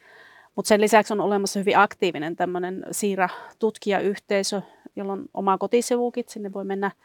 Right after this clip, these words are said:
W W W piste aselus piste org on semmonen, niin sieltä, sinne voi ottaa yhteyttä. Sinne, siihen voi myös liittyä sille, että saa tietoa. Että se on vähän vaihtelevasti aktiivinen sen mukaan, että minkä verran on eri tapahtumia. Me järjestetään esimerkiksi semmosia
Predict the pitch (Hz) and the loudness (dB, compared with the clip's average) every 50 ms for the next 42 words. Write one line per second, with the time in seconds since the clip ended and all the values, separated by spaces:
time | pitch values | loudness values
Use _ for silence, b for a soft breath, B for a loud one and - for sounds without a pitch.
0 | b b b b b b - 196 190 185 190 196 196 185 190 190 190 185 - 196 | b b b b b b -6 -4 -4 -2 -2 -2 -2 -2 -4 -4 -6 -4 -6 -8
1 | - - 208 - - 190 202 - - 208 202 208 - - - 220 208 - - - | -8 -6 -10 -6 -6 -6 -6 -4 -6 -6 -6 -6 -10 -10 -10 -10 -10 -8 -8 -10
2 | - - - 202 214 233 247 - 269 - - - - 240 233 - 240 233 226 233 | -10 -8 -4 0 0 2 2 0 -2 -4 -6 -8 -8 -8 -4 -4 -4 -4 -4 -4
3 | 233 233 226 226 220 - 226 214 214 208 185 - - - - - - - 247 - | -4 -4 -4 -4 -2 0 0 0 2 0 -2 -2 -2 -12 -18 -20 -20 -16 -6 -2
4 | 233 220 220 208 196 202 185 185 _ - 196 - 190 208 - - 220 208 - 202 | -2 0 0 2 2 2 2 0 _ 0 0 0 0 -2 -2 -2 -2 -2 -2 -4
5 | - 208 196 190 - - - 190 190 180 196 196 196 196 - - 202 196 190 185 | -4 -4 -4 -4 -6 -6 -4 -4 -2 0 0 0 0 -2 -2 0 0 0 0 -2
6 | - - - - - - - - - - - - - 202 - - 196 - - - | -4 -8 -8 -8 -8 -10 -10 -10 -12 -12 -10 -8 -8 -8 -6 -8 -8 -6 -6 -8
7 | - 196 196 196 202 220 202 202 196 196 196 - 202 190 202 196 - - - 196 | -6 -6 -6 -2 -2 2 4 4 4 4 2 -2 -6 -6 -6 -6 -10 -6 -6 -6
8 | 190 - - 208 190 196 196 196 - 208 196 196 190 180 - - - - 196 - | -6 -4 -4 -4 -4 -2 -4 -6 -4 -4 -6 -6 -6 -8 -6 -8 -8 -8 -8 -10
9 | - 220 220 214 220 214 220 208 202 208 - B B B B B B B B B | -10 -12 -10 -8 -8 -6 -4 -4 -6 -6 -10 B B B B B B B B B
10 | B B - 208 196 202 202 196 - 202 190 - 208 202 - - 220 214 - 208 | B B -8 -6 -4 -4 -4 -4 -6 -6 -6 -4 -4 -4 -6 -8 -12 -8 -8 -8
11 | _ _ - - - - - 208 208 214 208 208 220 220 - 208 214 196 - - | _ _ -20 -14 -10 -8 -6 -6 -4 -4 -2 -2 -2 -4 -4 -4 -4 -4 -4 -4
12 | 208 190 - - _ _ - 208 202 190 - - 208 196 196 196 | -8 -10 -12 -14 _ _ -12 -12 -12 -12 -10 -8 -8 -6 -6 -6